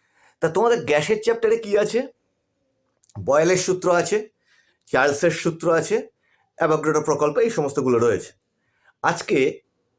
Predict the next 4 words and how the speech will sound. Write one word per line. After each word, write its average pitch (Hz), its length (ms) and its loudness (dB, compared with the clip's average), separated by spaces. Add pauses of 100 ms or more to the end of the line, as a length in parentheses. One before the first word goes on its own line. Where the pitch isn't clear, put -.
(240)
তোমাদেরকে 147 640 0 (160)
প্রথম 302 580 2
ধারণাটা 151 500 -2
দিই 110 280 -10